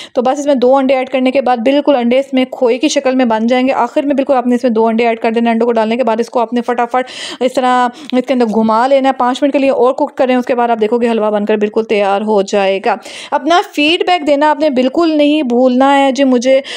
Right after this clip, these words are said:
कमेंट बॉक्स के अंदर, और साथ ही साथ Instagram पे फॉलो नहीं किया तो वहाँ पर भी फॉलो कर लेना। मुझे कमेंट बॉक्स में ज़रूर बताना कौन सी टिप सबसे ज़्यादा आपको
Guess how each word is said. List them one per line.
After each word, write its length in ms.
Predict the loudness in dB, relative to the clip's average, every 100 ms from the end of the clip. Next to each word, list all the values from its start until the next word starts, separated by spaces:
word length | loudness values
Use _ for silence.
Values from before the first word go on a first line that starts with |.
| -6
कमेंट 320 | -2 0 0
बॉक्स 260 | 2 0 -2
के 160 | -4 -2
अंदर, 340 | 0 0 2
और 180 | 2 0
साथ 240 | 0 0
ही 40 | 0
साथ 180 | -2
Instagram 500 | -2 -2 -2 0 0
पे 60 | 0
फॉलो 200 | -2 -2
नहीं 100 | -2
किया 80 | 0
तो 80 | 0
वहाँ 120 | 0
पर 100 | 0
भी 100 | 0
फॉलो 300 | 0 0 0
कर 160 | 0
लेना। 280 | 0 0 0
मुझे 460 | -2 -8 -10 -2 -2
कमेंट 240 | 0 0
बॉक्स 220 | 0 0
में 80 | 0
ज़रूर 360 | 0 0 2 2
बताना 360 | 2 0 0
कौन 320 | 0 0 2 2
सी 120 | 0
टिप 180 | -2 -2
सबसे 400 | -2 -2 0 0
ज़्यादा 260 | 0 0
आपको 220 | 0 -2